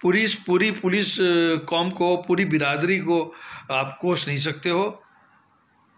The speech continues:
ये गलत चीज़ है और सरकार को, बल्कि भारत सरकार को इस पर रोक लगानी चाहिए।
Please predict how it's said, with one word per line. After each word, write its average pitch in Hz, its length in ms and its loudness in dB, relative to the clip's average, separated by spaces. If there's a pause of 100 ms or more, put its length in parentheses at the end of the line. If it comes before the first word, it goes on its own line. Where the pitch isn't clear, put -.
(200)
ये 170 120 2
गलत 165 320 0
चीज़ 180 220 -2
है 208 60 2
और 196 120 2
सरकार 160 500 0
को, 196 220 0
बल्कि 175 680 2 (300)
भारत 170 340 -2
सरकार 160 360 -2
को 160 100 -2
इस 165 100 -2
पर 180 100 -2
रोक 160 220 0
लगानी 139 320 -2
चाहिए। 160 440 -2